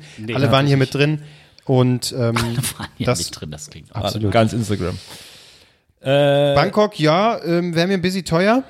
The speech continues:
Speaker 2: muss ich
Speaker 1: Ja, aber
Speaker 2: sagen.
Speaker 1: einfach früh genug buchen.
Speaker 3: Genau.
Speaker 1: Einfach wissen, wenn wir in fünf Jahren hingehen und tatsächlich noch sowas wie befreundet sind, dann kann man da schon mal hingehen.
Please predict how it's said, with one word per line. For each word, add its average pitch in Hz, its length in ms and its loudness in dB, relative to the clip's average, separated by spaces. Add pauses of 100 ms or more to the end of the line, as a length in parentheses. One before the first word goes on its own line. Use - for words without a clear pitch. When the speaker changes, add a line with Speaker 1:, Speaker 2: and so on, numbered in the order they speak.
(760)
Speaker 2:
muss 175 100 -2
ich 185 80 -2
Speaker 1:
Ja, 135 60 2
aber 170 100 4
Speaker 2:
sagen. 196 120 2
Speaker 1:
einfach 185 140 2
früh 196 120 -2
genug 196 240 -2
buchen. 214 320 -6
Speaker 3:
Genau. 226 140 0
Speaker 1:
Einfach 190 200 0
wissen, 202 380 -4
wenn 190 160 0
wir 196 80 -2
in 190 100 0
fünf 196 220 -2
Jahren 180 160 2
hingehen 208 400 0
und 175 340 -8
tatsächlich 170 320 -2
noch 180 140 2
sowas 165 240 0
wie 147 80 0
befreundet 156 500 0
sind, 143 220 -2
dann 113 100 0
kann 113 140 -6
man 151 100 -2
da 131 60 0
schon 120 140 -4
mal 104 100 -2
hingehen. 87 300 -6